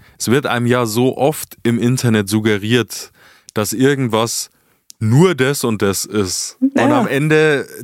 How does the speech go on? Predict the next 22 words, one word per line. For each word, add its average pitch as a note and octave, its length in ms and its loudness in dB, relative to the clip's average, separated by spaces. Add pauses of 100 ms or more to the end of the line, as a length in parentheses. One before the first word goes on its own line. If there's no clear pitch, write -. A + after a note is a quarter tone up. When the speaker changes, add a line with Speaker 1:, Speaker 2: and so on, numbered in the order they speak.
Speaker 1:
checkt D#3+ 300 -2
man C#3+ 120 2
aber B2+ 120 0
die B2 140 0
Tragweite A#2 720 -2
eigentlich G#2 400 -4
gar G2+ 220 0
nicht, G2+ 200 -6
die G2+ 120 -4
das F2+ 260 -8
hat. - 380 -8
Speaker 2:
Nein. - 520 -2 (240)
Speaker 1:
Und G3+ 240 0 (800)
Speaker 2:
Es F#3+ 160 -2
ist C#4 180 2
eine C#4 80 0
krasse - 300 -2
Speaker 1:
man A#2+ 80 2
wird C#3 100 -2
Speaker 2:
Zeit, G#3 480 -2
glaub A#2 380 -2
ich. - 420 -2